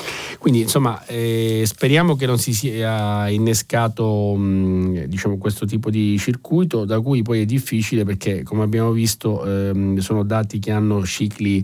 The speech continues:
spesso ultradecennali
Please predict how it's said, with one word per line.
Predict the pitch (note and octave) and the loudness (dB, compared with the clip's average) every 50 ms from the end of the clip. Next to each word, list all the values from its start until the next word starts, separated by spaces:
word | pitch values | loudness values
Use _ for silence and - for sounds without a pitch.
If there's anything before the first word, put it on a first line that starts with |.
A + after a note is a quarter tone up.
| F#2+ - - - | -2 -6 -18 -18
spesso | - - - - G#2 G2+ F#2+ - - G#2 G2 G2 G2 G2 F#2+ F#2+ F#2+ - - _ | -16 -12 -6 -2 0 0 0 0 -2 -2 -2 0 0 0 0 0 -2 -4 -6 _
ultradecennali | - D3 C#3 B2+ A2+ - A#2 G#2+ G#2 G2+ F#2 - G2 G2 A2 A#2 A2 F#2 E2 D#2+ E2+ E2+ | -2 0 0 0 0 0 0 0 2 2 0 0 0 2 2 2 0 0 -2 -2 -4 -6